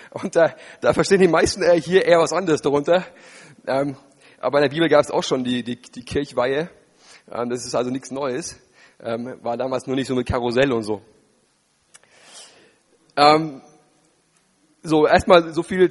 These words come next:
äh, zu meiner Person. Jetzt wisst ihr, wie ich heiße. Ihr wisst, dass ich verheiratet bin. Das sind so die wichtigsten Sachen. Ähm, wir sind jetzt hier in der Gemeinde seit einem knappen Jahr, also seit Sommer letzten Jahres. Äh, wir fühlen uns hier wirklich pudelwohl. Ähm,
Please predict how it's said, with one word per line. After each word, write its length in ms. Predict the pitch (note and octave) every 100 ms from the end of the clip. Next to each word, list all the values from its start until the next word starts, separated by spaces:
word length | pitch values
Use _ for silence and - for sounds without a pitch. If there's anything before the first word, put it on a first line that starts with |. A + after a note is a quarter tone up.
| E3+
äh, 120 | D#3+
zu 100 | C#3
meiner 160 | C#3+ E3
Person. 300 | C#3+ D#3 E3
Jetzt 180 | C3
wisst 160 | A#2 C#3+
ihr, 80 | C#3+
wie 60 |
ich 120 | B2+ -
heiße. 440 | F#3+ F3 F3 E3
Ihr 80 | B2
wisst, 120 | D3
dass 80 | C#3
ich 60 | B2+
verheiratet 480 | C3+ D#3 D3+ D3+
bin. 140 | D3 D3+
Das 120 | C3
sind 140 | B2
so 140 | A#2 A#2+
die 40 |
wichtigsten 380 | A#2+ - - A#2+
Sachen. 380 | C3 G3 D3+ C3 - - -
Ähm, 380 | B2 B2 B2+ C#3
wir 160 | B2+ C3
sind 100 | C#3
jetzt 120 | B2+
hier 120 | D3+
in 60 | C#3
der 80 |
Gemeinde 340 | C3 B2+ C3+ C#3+
seit 220 | B2 B2
einem 180 | B2 A#2
knappen 320 | - C3+ B2+
Jahr, 460 | A#2+ C3+ D3 D3+ D3
also 200 | A#2+ A2+
seit 140 | A#2+
Sommer 300 | B2+ C#3+ C3+
letzten 280 | B2 A#2+ -
Jahres. 520 | A#2 - E3 D#3 - _ _ _ _
Äh, 140 | A#2
wir 120 | A#2+ B2
fühlen 160 | D3
uns 160 | C#3 C3
hier 120 | C3
wirklich 240 | D3+ C#3
pudelwohl. 680 | - E3 D#3+ D3 D#3+ F#3+ F#3 - _ _ _ _ -
Ähm, 320 | B2+ C3+